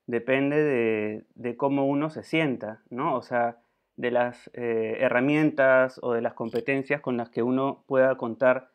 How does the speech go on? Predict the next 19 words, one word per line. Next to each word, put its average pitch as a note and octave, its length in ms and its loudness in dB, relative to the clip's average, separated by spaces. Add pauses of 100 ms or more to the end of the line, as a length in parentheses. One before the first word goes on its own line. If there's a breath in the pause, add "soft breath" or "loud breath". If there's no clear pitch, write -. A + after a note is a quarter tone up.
(300 soft breath)
para A#2 200 4
generar A#2+ 420 0
proyectos. B2 720 -2 (580)
Y - 80 -2
es C3 80 -2
por C#3+ 180 0
eso D3 260 0
que A#2 580 0 (480)
al B2 160 -4
final C3 360 0
opté C#3 260 0
por C3+ 440 0
llamarlo B2 480 0
como A2+ 440 -6
co-creación B2+ 720 0
en C#3+ 140 -2
tiempos C#3 340 -4
de D3 160 0
autoconocimiento. A#2+ 1200 -2